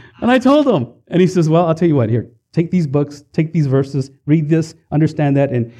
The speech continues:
and at that, from that point forward, we never talked about it again. And I just kinda like,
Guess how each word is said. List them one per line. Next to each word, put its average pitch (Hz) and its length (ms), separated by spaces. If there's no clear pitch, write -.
and 160 140
at 156 80
that, 240 180
from 190 140
that 277 180
point 240 200
forward, 214 240
we 190 140
never 226 200
talked 214 320
about 165 180
it 151 80
again. 147 400
And 135 120
I 269 120
just 339 200
kinda 233 160
like, 165 240